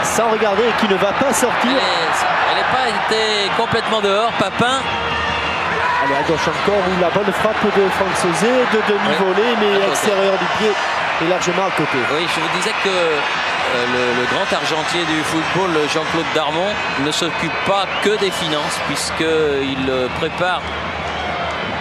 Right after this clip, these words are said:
Speaker 2: pour l'enfance inadaptée est quelque chose de très important, de très gros. Et on devrait en savoir plus la semaine prochaine, mais je crois que c'est quelque chose de bien, ce qu'a fait Côte d'Armont. Et il était bon de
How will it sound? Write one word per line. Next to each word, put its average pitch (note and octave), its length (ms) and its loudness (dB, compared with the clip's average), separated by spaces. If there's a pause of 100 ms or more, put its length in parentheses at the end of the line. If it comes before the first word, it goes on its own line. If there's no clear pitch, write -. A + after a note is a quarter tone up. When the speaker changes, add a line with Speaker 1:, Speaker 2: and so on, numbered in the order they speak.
(200)
Speaker 2:
pour E3 80 2
l'enfance E3+ 400 -2
inadaptée E3+ 880 -2
est D3 80 -2
quelque D#3+ 260 -2
chose F#3 300 -2
de D#3+ 80 0
très G3 320 -2
important, F#3 420 -2 (300)
de D#3 60 0 (120)
très G3+ 100 -2
gros. D#3 220 0 (340)
Et D#3+ 360 0
on C#3+ 160 -2
devrait D3+ 320 -2
en D3+ 60 -2
savoir D3+ 320 0 (120)
plus E3+ 180 -2 (140)
la D3+ 200 0
semaine D#3 380 -2
prochaine, E3 320 -2 (120)
mais C#3+ 120 -2
je C#3 60 -2
crois D#3 220 -4 (160)
que C3+ 300 0 (640)
c'est - 100 -4
quelque D#3 280 -2
chose D#3 240 -4
de C#3 100 0
bien, B2 180 -2 (200)
ce - 200 -2 (520)
qu'a B2+ 120 0 (180)
fait D3 220 0 (880)
Côte D3+ 160 0
d'Armont. C#3 260 0 (720)
Et D#3+ 100 0
il E3+ 60 -2
était F3 180 0
bon G#3 200 0
de G3+ 60 2